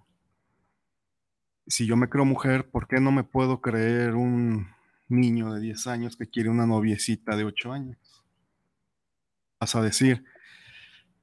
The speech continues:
eh, bueno, sí te puedes percibir como mujer, pero como niño no.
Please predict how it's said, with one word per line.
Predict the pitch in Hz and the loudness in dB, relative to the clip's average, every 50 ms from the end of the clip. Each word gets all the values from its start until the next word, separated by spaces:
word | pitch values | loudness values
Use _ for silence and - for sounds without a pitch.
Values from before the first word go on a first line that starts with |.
| _ _ _ _ _ _ _ _ _ _ _ | _ _ _ _ _ _ _ _ _ _ _
eh, | - 143 139 135 131 127 120 | -4 0 2 2 2 4 6
bueno, | 135 151 151 139 - | 8 8 8 8 6
sí | - 147 | 2 2
te | - - | 2 2
puedes | - - 175 170 165 | 4 6 4 4 6
percibir | - 165 139 - 139 139 143 | 4 2 2 4 4 2 2
como | 139 - 156 151 | 2 2 2 2
mujer, | 139 123 - 127 139 156 151 | 2 0 2 0 -2 -2 0
pero | - 151 123 117 - | -2 -4 -4 -2 -2
como | 117 110 107 107 | -2 0 0 0
niño | 110 117 123 139 143 | 2 2 2 2 2
no. | 143 131 131 143 151 123 | 2 0 0 -2 -4 -6